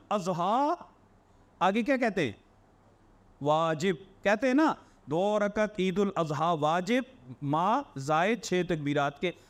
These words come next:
इसका वजूब जहाँ से साबित होता है, साथ ही कुर्बानी का वजूब भी साबित होता है। "इन्ना आतैना कल कौसर फसल्लि लिरब्बिका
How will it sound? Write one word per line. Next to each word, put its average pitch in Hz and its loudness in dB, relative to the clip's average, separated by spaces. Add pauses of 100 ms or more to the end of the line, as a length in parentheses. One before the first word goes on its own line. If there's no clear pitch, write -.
(260)
इसका 311 0
वजूब 262 -4
जहाँ 240 2
से 247 -2
साबित 247 0
होता 247 -2
है, 285 0
साथ 262 0
ही 302 -2
कुर्बानी 262 0
का 240 0
वजूब 208 -2
भी 185 -2
साबित 143 -4
होता 135 -4
है। 202 -6 (520)
"इन्ना 202 2 (120)
आतैना 185 -2 (480)
कल 175 2
कौसर 165 0 (300)
फसल्लि 220 2 (800)
लिरब्बिका 214 0